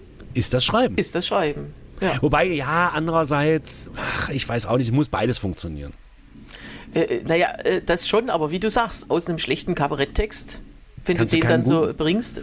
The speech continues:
Speaker 2: das geht nicht. Und
Speaker 1: Na
Speaker 2: das
Speaker 1: ja, doch,
Speaker 2: muss
Speaker 1: du
Speaker 2: ich,
Speaker 1: kannst
Speaker 2: ich
Speaker 1: furzen auf der Bühne.
Speaker 2: <laughs> Ja, genau, zwei Stunden lang.
Speaker 1: Genau.
Speaker 2: Das, das trägt.
Speaker 1: Okay, komm, wir
Speaker 2: Ähm,
Speaker 1: wollten kurze, knappe Folge machen. Dein Platz drei.
Speaker 2: Mein Platz drei, davon habe ich jetzt schon manchmal gesprochen in den, äh, letzten Monaten, nämlich Wieb.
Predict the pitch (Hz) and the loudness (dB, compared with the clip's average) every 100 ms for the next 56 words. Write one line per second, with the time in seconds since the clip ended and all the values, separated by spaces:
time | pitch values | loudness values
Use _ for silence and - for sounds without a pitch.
0 | - 175 208 233 113 117 - 127 - - | -2 0 0 -2 -2 -2 -4 -6 -8 -6
1 | - 117 120 123 110 117 - 139 - 120 | 2 4 4 4 2 2 2 0 2 2
2 | 95 - 90 87 78 - - 165 - - | 2 0 2 4 4 0 0 0 0 -4
3 | - - - - 180 135 113 - - 120 | -18 -16 -16 -2 2 2 0 -8 0 0
4 | - 233 165 123 113 131 - - - - | 2 0 0 -4 -4 -8 -16 -20 -4 0
5 | 117 - - - 175 - 151 123 - 147 | 2 0 -8 -4 -4 -2 -2 -2 -2 -2
6 | 165 170 180 - - 202 - - - - | 2 2 2 -2 0 0 0 -10 -14 -4
7 | - 175 151 175 170 180 - 175 160 135 | 4 4 6 2 2 -2 0 0 0 2
8 | 135 113 90 90 131 180 170 175 - 143 | 2 0 -2 0 2 2 2 0 2 2
9 | 131 - - 170 185 220 180 - - 147 | 2 -2 -2 0 2 0 -2 -2 2 2
10 | 220 285 - - - 180 190 196 196 202 | 2 -2 -8 -18 -4 -2 2 2 2 0
11 | 185 - 185 165 147 240 - 214 196 175 | -2 0 0 2 2 0 0 0 0 -2
12 | - 160 214 247 214 208 208 202 196 185 | -2 0 0 -2 0 2 0 0 0 2
13 | 202 - 190 190 202 196 190 170 175 147 | 0 0 0 2 2 2 0 2 0 0
14 | 165 160 190 - | 0 2 0 -2